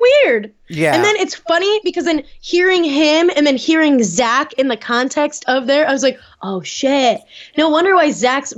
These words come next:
Speaker 1: Zach has, like, kind of a similar voice, like, distinctive voice in, like, that lower range too. And I was like, "Oh, it all makes
Speaker 2: I mean,
Speaker 1: sense."
Speaker 2: it's a great flex right there. I mean, you know,
Speaker 1: It is.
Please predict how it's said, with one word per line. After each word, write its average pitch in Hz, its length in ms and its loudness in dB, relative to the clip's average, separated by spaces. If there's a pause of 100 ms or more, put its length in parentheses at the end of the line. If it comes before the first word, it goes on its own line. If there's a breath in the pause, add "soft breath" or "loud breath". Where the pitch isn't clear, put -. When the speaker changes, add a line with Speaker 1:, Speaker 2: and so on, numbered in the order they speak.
(100)
Speaker 1:
Zach 339 280 0
has, 359 180 0
like, 320 140 -2
kind 277 280 -2
of 277 120 0
a 247 80 0
similar 277 580 2
voice, 226 400 0
like, 208 160 -4
distinctive 233 640 -2
voice 220 440 0 (300 loud breath)
in, 226 120 2
like, 220 200 -2
that 220 200 -2
lower 220 400 2
range 220 480 0
too. 247 380 2
And 269 80 2
I 254 80 0
was 247 120 0
like, 226 300 0
"Oh, 214 640 2 (580)
it 185 60 -6
all 190 320 0
makes 202 560 0
Speaker 2:
I 165 60 -4
mean, 170 100 0
Speaker 1:
sense." 170 240 0
Speaker 2:
it's - 140 -4
a - 40 -20
great 165 280 -4
flex 143 420 -6
right 120 180 -6
there. 117 280 -4
I 123 140 -8
mean, 127 420 -6 (280)
you 151 140 -6
know, 139 140 -2
Speaker 1:
It 254 80 4
is. 254 220 0